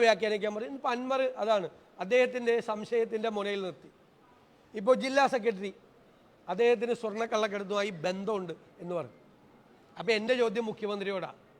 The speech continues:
നിങ്ങളുടെ കൂട്ടത്തിൽ ഒരാൾക്ക് സ്വർണ്ണക്കള്ളക്കടത്തുമായി ബന്ധമുണ്ട് എന്ന് നിങ്ങൾ അറിഞ്ഞിട്ട്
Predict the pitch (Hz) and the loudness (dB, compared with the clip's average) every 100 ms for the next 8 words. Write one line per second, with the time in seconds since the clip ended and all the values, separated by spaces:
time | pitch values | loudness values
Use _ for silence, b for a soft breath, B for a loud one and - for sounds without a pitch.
0 | _ _ _ _ _ _ _ _ _ 170 | _ _ _ _ _ _ _ _ _ -6
1 | 220 262 320 320 247 233 233 247 214 202 | -4 0 0 0 -2 -4 -2 2 4 6
2 | 190 165 151 - _ _ _ _ _ _ | 4 2 -12 -20 _ _ _ _ _ _
3 | - - 277 285 339 294 262 262 262 254 | -20 0 2 2 0 4 2 2 -2 -2
4 | 254 240 226 247 - - - - 147 240 | 0 2 2 -2 -10 -20 -20 -12 -4 -2
5 | 262 277 285 262 254 247 247 233 240 240 | 0 2 2 2 2 2 2 0 4 4
6 | 214 214 226 175 | 4 2 -2 -4